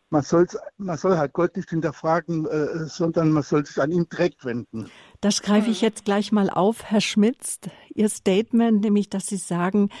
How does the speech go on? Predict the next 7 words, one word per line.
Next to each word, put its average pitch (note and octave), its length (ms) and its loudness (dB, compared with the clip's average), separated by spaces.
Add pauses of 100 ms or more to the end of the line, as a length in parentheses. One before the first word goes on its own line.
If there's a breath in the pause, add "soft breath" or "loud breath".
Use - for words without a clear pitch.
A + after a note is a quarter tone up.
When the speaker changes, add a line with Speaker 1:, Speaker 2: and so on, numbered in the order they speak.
(260 loud breath)
Speaker 2:
in G3 120 4
der F#3 120 4
Bibel, G#3 500 0
da F#3+ 180 0
steht - 480 -2 (200)
alles F#3 720 0
geschrieben. G#3 1040 4